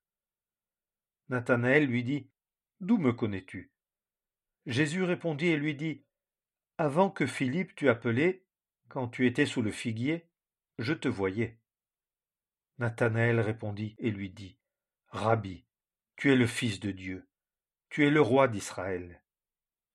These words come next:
Jésus répondit et lui dit, « Parce que je t'ai dit que je te voyais sous le figuier, tu crois ? Tu verras de plus grandes choses que celles-ci. »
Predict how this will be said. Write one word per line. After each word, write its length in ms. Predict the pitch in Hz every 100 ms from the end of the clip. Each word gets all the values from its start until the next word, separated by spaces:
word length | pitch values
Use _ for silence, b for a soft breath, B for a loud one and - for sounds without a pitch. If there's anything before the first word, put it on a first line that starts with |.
| _ _
Jésus 380 | - 117 143 180
répondit 480 | 151 127 127 120 165
et 80 | 123
lui 200 | 107 113
dit, « 280 | 135 143 _ _ _ _ _ _ _ _
Parce 300 | 139 127 -
que 120 | 143
je 120 | 127
t'ai 200 | 127 131
dit 300 | 123 123 131
que 100 | 127
je 120 | 113
te 120 | 123 127
voyais 400 | 107 120 117 120
sous 200 | - 120
le 60 |
figuier, 440 | 110 127 101 107 104
tu 140 | 127
crois ? 360 | 127 175 131 113 _ _ _ _ _ _ _
Tu 100 | 208
verras 260 | 190 165 143
de 80 |
plus 160 | 117 196
grandes 320 | 170 147 139
choses 380 | 110 - 147 110
que 100 | -
celles-ci. » 580 | - 101 92 - 87